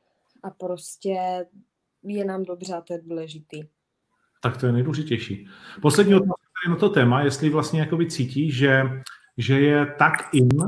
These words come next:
Speaker 2: jak jsme v uvozovkách jakoby zvyklí od jako, eh, chlapů třeba z Česka a tak dál, nebo jsem měl pocit, že teď šel s tebou poprvé vůbec se podívat třeba na Sono nebo něco podobného, nebo jak, jak to, jak to vnímáš, jak ho vnímáš, jako, jak moc, moc,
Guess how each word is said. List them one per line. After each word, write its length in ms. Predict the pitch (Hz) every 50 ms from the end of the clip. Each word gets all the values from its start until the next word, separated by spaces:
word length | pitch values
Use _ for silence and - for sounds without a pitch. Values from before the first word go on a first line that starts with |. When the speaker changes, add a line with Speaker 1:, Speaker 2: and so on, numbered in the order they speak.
| 202 - - - 135
Speaker 2:
jak 180 | 123 123 -
jsme 380 | - - 147 147 143 143 139 131
v 180 | 127 - -
uvozovkách 640 | 156 131 135 135 127 - - - - 156 143 139 131
jakoby 300 | 143 131 - 139 143 147
zvyklí 480 | 127 - 127 123 127 - 131 135 135 135
od 300 | 131 135 127 131 131 143
jako, 600 | 135 123 - - 143 131 127 117 - - - _ _ _ _ _ _ _ _ 117
eh, 20 | 110 104 104 101 101 101
chlapů 420 | - - - 123 120 - - 127 127
třeba 280 | 127 - 127 123 123
z 80 | 123 -
Česka 380 | - 131 123 - - - 123
a 20 | 120
tak 200 | - 131 123 107
dál, 320 | 110 101 101 123 147 160 - - - - - _ 127
nebo 140 | 123 131
jsem 120 | 127 160 151
měl 120 | 165 170
pocit, 240 | 165 165 156 - - _ -
že 100 | - -
teď 80 | 160 -
šel 120 | 175 165
s 120 | 160 -
tebou 240 | - 160 160 170 165
poprvé 440 | - 143 - - 139 127 127 127 131
vůbec 380 | 135 131 123 131 127 127 131 -
se 80 | 139
podívat 340 | 139 - 131 123 127 127 123
třeba 200 | 127 - 131 127
na 100 | 127 117
Sono 340 | 131 - 127 120 120 120 123
nebo 180 | 127 120 127
něco 200 | 127 127 131 - -
podobného, 640 | - 127 127 120 120 123 117 104 107 107 127 165 - _ _ _ _ _ _ _ _ _
nebo 540 | 127 120 117 127 127 123 127 127 123 - - - -
jak, 260 | 135 131 131 127 -
jak 220 | 151 135 127 -
to, 140 | - 156 160
jak 200 | 156 151 143 -
to 100 | - 160
vnímáš, 420 | 143 151 170 190 180 123 113 110
jak 120 | 120 113 107
ho 180 | 107 110 175 185
vnímáš, 520 | 190 185 170 143 123 104 101 101 - -
jako, 300 | 113 - - 120 113 107 104 - _ _ _ _ _ _ _ _ _
jak 180 | 123 120 110
moc, 220 | 117 120 131 127 131
moc, 120 | 143 139